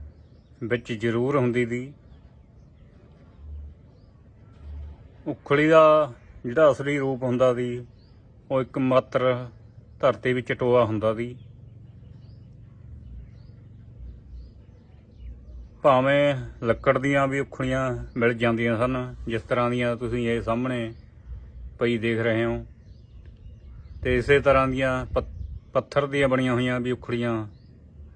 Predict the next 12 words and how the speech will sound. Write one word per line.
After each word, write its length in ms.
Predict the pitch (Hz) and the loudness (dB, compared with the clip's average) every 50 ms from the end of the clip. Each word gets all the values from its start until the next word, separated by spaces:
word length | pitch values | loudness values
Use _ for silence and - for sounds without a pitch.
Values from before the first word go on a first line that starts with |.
| - - - | -16 -6 0
ਮਿਲ 180 | 127 127 123 113 | 2 2 2 2
ਜਾਂਦੀਆਂ 360 | 113 110 107 98 98 98 98 | 0 -2 -2 -2 -6 -6 -8
ਸੀ। 220 | - 92 95 104 - - - - - - - - - - - - - - - - - - - - - - - - - - - - - - - - - - - - - - - - - - - - - - - - - - - - - - - - - - - - - - - - - - - - - | -8 -12 -12 -14 -16 -18 -20 -20 -20 -20 -20 -20 -20 -20 -20 -20 -20 -18 -18 -18 -18 -18 -18 -16 -16 -16 -16 -18 -20 -20 -20 -20 -20 -20 -20 -20 -20 -20 -20 -20 -20 -20 -20 -20 -20 -20 -20 -20 -20 -20 -20 -20 -20 -20 -20 -20 -20 -20 -20 -20 -20 -20 -20 -20 -20 -20 -20 -20 -20 -20 -14 -6 -4
ਇਹ 100 | 143 135 | -4 -2
ਦੋਨੋਂ 360 | 117 127 127 156 160 165 160 | -2 -2 0 2 2 2 2
ਉਖਲੀਆਂ 720 | 151 135 - 143 143 143 139 139 139 135 135 131 123 123 120 - | 2 0 -2 -2 -2 -2 0 0 0 0 -2 -2 -6 -8 -8 -6
ਪੱਥਰ 400 | - 127 - - - 131 131 127 | -6 -6 -4 2 4 4 4 4
ਤੇ 440 | 110 135 127 127 127 123 123 110 101 - - - - - - - - - - - - - - - - - - - - | 4 0 0 0 0 -2 -4 -4 -8 -12 -18 -20 -20 -20 -20 -20 -18 -16 -14 -14 -14 -14 -16 -20 -20 -20 -14 -6 -2
ਲੱਕੜੀ 380 | 113 117 - - 127 127 127 123 | -2 -2 0 0 0 0 2 2
ਦੀਆਂ 400 | 120 123 123 120 113 110 107 110 - - - - - - - - - - - - - - - - - - - - - - - - - | 0 0 0 0 -2 -2 -4 -8 -14 -18 -20 -20 -20 -18 -14 -14 -14 -14 -14 -16 -16 -16 -16 -16 -16 -18 -18 -18 -20 -20 -20 -20 -20
ਸੌਖ 480 | - - - 117 120 127 135 127 - | -8 0 4 6 6 6 6 4 2
ਮੁਤਾਬਕ 680 | 139 135 127 120 127 123 123 120 120 - 127 117 113 107 | -4 -4 0 4 4 4 4 2 0 0 0 0 0 -2